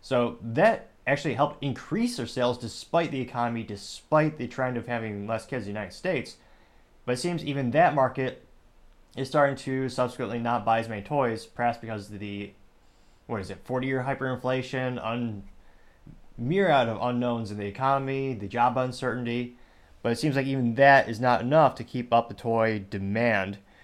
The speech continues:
Now, when asked for comment, you had an interview with Chris Cooks, who is the current C E O, and he claims that they're making these layoffs, quote, as a, quote, sorry,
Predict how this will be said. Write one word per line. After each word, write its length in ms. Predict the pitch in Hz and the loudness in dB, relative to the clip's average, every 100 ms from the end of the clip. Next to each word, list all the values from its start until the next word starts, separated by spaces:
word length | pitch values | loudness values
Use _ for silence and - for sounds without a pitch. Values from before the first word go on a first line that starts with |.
| - - - | -20 -20 -2
Now, 240 | 117 120 | 4 4
when 80 | 123 | 6
asked 180 | 135 135 | 4 2
for 100 | 113 | -4
comment, 800 | - - 147 147 147 151 147 - _ _ _ - _ _ _ _ _ _ _ _ _ _ - | -2 4 6 6 4 2 -2 -14 _ _ _ -20 _ _ _ _ _ _ _ _ _ _ -14
you 640 | - 117 113 113 110 110 107 | -4 -2 0 0 0 -2 -4
had 300 | 123 120 110 | 2 4 4
an 100 | 110 | 2
interview 380 | 117 117 120 117 | 2 2 2 2
with 240 | 110 104 | 0 -2
Chris 320 | - - 123 - - | -2 0 0 -2 -14
Cooks, 540 | - 233 151 - - | 6 6 6 2 -6
who 80 | 110 | -6
is 140 | 101 | -4
the 60 | 104 | -4
current 280 | - 117 - | -2 -2 -2
C 180 | - | -6
E 280 | 120 107 - - | -6 -6 -4 4
O, 440 | 131 139 139 139 - - - - _ - | 8 8 8 2 -10 -20 -20 -20 _ -8
and 320 | 113 110 113 | -2 0 0
he 120 | 135 | -2
claims 400 | 131 135 127 123 | 2 4 4 2
that 420 | 120 117 117 113 113 | 4 6 6 4 0
they're 280 | 110 113 | 0 0
making 280 | 113 110 113 | 0 -4 -4
these 160 | 104 101 | -4 0
layoffs, 520 | 139 147 143 139 - | 4 6 6 6 2
quote, 380 | - 113 117 - - - _ _ _ _ - | 4 6 6 0 -18 -20 _ _ _ _ -2
as 240 | 117 110 | 0 2
a, 100 | 113 | 0
quote, 420 | 104 120 113 - - | 2 4 4 -2 -8
sorry, 320 | - 95 | -2 0